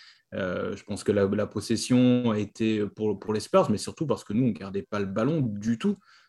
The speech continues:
C'est-à-dire qu'on arrivait, euh, avec une certaine solidité à couper leurs attaques, mais notre capacité à passer par, euh, défense, milieu, attaque, euh, était, était inexistante. Alors après, effectivement, euh, il y a, il y a cette partie-là, et puis, euh,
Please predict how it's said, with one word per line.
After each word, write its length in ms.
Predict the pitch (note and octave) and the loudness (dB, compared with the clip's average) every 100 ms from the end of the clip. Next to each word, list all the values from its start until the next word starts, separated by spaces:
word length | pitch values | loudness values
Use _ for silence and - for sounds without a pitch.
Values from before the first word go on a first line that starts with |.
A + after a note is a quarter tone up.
| - | -8
C'est-à-dire 320 | G2+ A#2 - | 0 0 0
qu'on 160 | G#2 G#2+ | 2 2
arrivait, 540 | B2 C#3 C#3+ C#3 C#3+ - _ D2+ | 4 4 4 2 0 -14 _ -14
euh, 100 | D2+ | -8
avec 320 | G#2+ A2 A#2 | -2 0 0
une 60 | C3 | 0
certaine 260 | B2+ D3 C#3 | 2 2 2
solidité 520 | C#3 B2+ C3 B2+ C#3+ | 2 2 2 4 4
à 40 | |
couper 320 | - A2+ A#2+ | 2 -2 0
leurs 220 | A2+ G#2+ G#2 | 0 0 -2
attaques, 400 | G#2 G3 G3 - | 0 -2 -2 -2
mais 380 | A2 A#2+ A#2 A2+ - _ _ | 2 4 2 -2 -14 _ _
notre 160 | C3+ C#3 | 0 4
capacité 840 | D#3 D3 C#3 D3+ C3+ D3 D3 A#2+ | 4 4 0 -2 0 4 6 4
à 400 | A2 A#2 A2 G#2 - | 4 0 0 -2 -4
passer 320 | A#2 B2+ B2+ | -4 -2 -4
par, 300 | - G#2+ G2+ | -4 -4 -4
euh, 100 | G2+ | -2
défense, 460 | A#2+ A#2+ C3 A#2+ | -2 -2 -2 -2
milieu, 500 | B2 B2+ C3 C#3 B2+ | 0 2 6 6 4
attaque, 460 | A2 - E3+ F#3 G#2 G#2 | 0 -4 -4 -6 -10 -6
euh, 180 | G#2+ G2+ | -4 -4
était, 460 | G#2 B2+ C3 G#2+ | -4 -2 0 -2
était 220 | G2+ G#2+ | -4 -8
inexistante. 680 | G#2 G#2 G#2 G#2 - F3 - _ - - - - | -8 -8 -10 -10 -8 -8 -10 _ -20 -20 -20 -8
Alors 280 | G#2 G2+ G#2 | -2 0 0
après, 320 | - D3 D#3 | 0 2 2
effectivement, 680 | C#3 A2+ B2 A#2+ C3+ C3 A2+ | 2 -2 0 2 4 4 2
euh, 160 | G#2 | 0
il 60 | G2+ | 0
y 60 | G2+ | -2
a, 60 | |
il 60 | G2+ | -2
y 60 | |
a 40 | G#2 | -6
cette 180 | G2+ - | -10 -12
partie-là, 480 | - - D#3 G3 | -10 -2 2 4
et 100 | A2+ | 4
puis, 400 | G#2+ - B2+ C#3+ | 2 -4 0 2
euh, 380 | A2 G2+ G2+ G2+ | 2 0 -4 -6